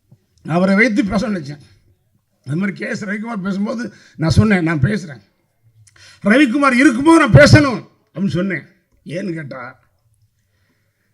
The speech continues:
கே எஸ் ரவிக்குமார்ன்றவர் என்னன்னா, ராஜா ராஜான்னு அசோசியேட் டைரக்டர், ராம்தாஸ் டைரக்டர், ஈ ராம்தாஸ், அவர் இறந்துட்டார், அமர் ஆயிட்டார்.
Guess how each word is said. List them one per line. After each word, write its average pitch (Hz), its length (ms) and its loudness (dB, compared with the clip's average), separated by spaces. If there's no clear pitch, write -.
கே 294 300 6
எஸ் 254 160 0
ரவிக்குமார்ன்றவர் 226 840 -6
என்னன்னா, 208 420 -6
ராஜா 208 440 -4
ராஜான்னு 208 320 -6
அசோசியேட் 175 320 -8
டைரக்டர், 135 380 -10
ராம்தாஸ் 208 580 0
டைரக்டர், 160 360 -2
ஈ 175 100 0
ராம்தாஸ், 147 480 -2
அவர் 139 140 -6
இறந்துட்டார், 175 500 -4
அமர் 143 260 -8
ஆயிட்டார். 117 340 -14